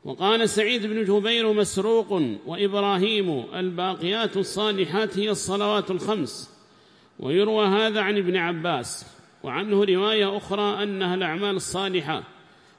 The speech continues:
وهو قول قتادة، وهذا أحسنها من حيث العموم، الأعمال الصالحة، ولا يقتصر على شيء دون شيء. هذا التفسير الصحيح من حيث العموم، وذلك تفسير صحيح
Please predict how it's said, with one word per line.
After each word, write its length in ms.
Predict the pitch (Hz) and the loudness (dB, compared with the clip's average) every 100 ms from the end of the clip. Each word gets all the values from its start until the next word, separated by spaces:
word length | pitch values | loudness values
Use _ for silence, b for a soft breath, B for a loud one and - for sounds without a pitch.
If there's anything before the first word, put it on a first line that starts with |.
| - | -8
وهو 340 | 143 156 170 | -4 -2 -2
قول 300 | 175 226 220 | -2 -2 -2
قتادة، 560 | 190 175 190 175 135 127 | -2 -2 -2 -4 -4 -8
وهذا 340 | 143 - 143 | -10 -10 -10
أحسنها 560 | - - - 117 101 120 | -12 -12 -12 -10 -10 -10
من 140 | - | -12
حيث 260 | - 127 107 | -12 -12 -12
العموم، 420 | 95 101 110 85 - _ _ b b b b _ 175 | -10 -8 -8 -10 -14 _ _ b b b b _ -6
الأعمال 680 | 143 127 101 113 123 147 123 | -4 -4 -6 -4 -4 -6 -8
الصالحة، 640 | - 123 107 98 - 104 - _ _ | -12 -12 -12 -14 -16 -18 -18 _ _
ولا 220 | 156 143 | -8 -6
يقتصر 560 | 147 117 - 147 - 175 | -6 -8 -12 -16 -14 -12
على 260 | 143 131 123 | -12 -12 -12
شيء 240 | 151 165 123 | -12 -12 -12
دون 220 | 123 101 | -12 -10
شيء. 300 | - 120 95 - b b b b _ | -10 -10 -12 -18 b b b b _
هذا 300 | 156 180 151 | -10 -8 -8
التفسير 460 | 135 143 - 185 156 | -12 -12 -10 -8 -8
الصحيح 580 | - 131 127 180 139 - - _ - | -10 -12 -8 -8 -8 -16 -20 _ -18
من 60 | 104 | -12
حيث 280 | 170 151 | -8 -8
العموم، 480 | 135 123 170 175 98 - B B B B | -8 -8 -4 -6 -6 -14 B B B B
وذلك 380 | - 156 208 185 | -8 -6 -4 -4
تفسير 440 | 165 139 120 208 | -6 -10 -8 -8
صحيح 400 | 175 147 156 180 | -8 -8 -6 -6